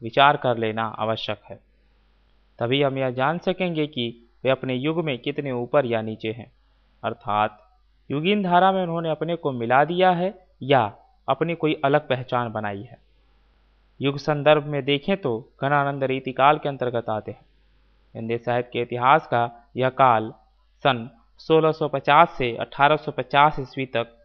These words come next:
लगभग दो सौ वर्षों का माना गया है। राजनीतिक दर-, दृष्टि से इस काल के आरंभ तक मुगल साम्राज्य अपने चरमोत्कर्ष तक पहुंचकर निरंतर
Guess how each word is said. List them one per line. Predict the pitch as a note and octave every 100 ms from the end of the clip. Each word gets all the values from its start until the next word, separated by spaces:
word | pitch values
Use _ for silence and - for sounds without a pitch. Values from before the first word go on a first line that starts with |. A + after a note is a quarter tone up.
| _ _ C#3
लगभग | D#3+ E3+ C#3 B2+ C#3+ _ _ _ _ A#2+
दो | D3+ G3
सौ | F3 C#3+
वर्षों | C#3+ - C#3+
का | B2+
माना | A#2 A#2 A#2 A2
गया | G#2+ G#2+
है। | A#2 - _ _ _ _ _ _ _ _
राजनीतिक | B2+ D3 D3 D3 D3+ B2
दर-, | D3+ D#3 - B2+
दृष्टि | D3 - A3
से | - C3 B2 - _ _ _ _ _ _ _
इस | D3+ -
काल | C#3+ D3+ D#3+
के | D3+
आरंभ | D3 C#3+ E3 F3
तक | D3 C3+ - _ _ _ _ -
मुगल | C#3 E3 D#3
साम्राज्य | D3+ C#3 C#3 C#3 C#3
अपने | C#3 C3
चरमोत्कर्ष | C3+ C3 B2+ - D3 C#3
तक | - A#2+ -
पहुंचकर | C3 D#3+ - B2+
निरंतर | B2+ D3+ D3 B2+